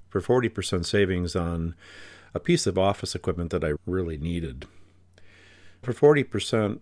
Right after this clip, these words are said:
I thought, "Well, that's worth a trip to the store." So I ventured on down to the store to check out this item, and I found what I was looking for, but it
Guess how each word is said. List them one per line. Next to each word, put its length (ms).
I 140
thought, 360
"Well, 300
that's 300
worth 180
a 60
trip 220
to 100
the 140
store." 480
So 260
I 80
ventured 420
on 180
down 240
to 100
the 100
store 380
to 80
check 320
out 260
this 440
item, 420
and 120
I 60
found 300
what 100
I 40
was 140
looking 240
for, 300
but 280
it 180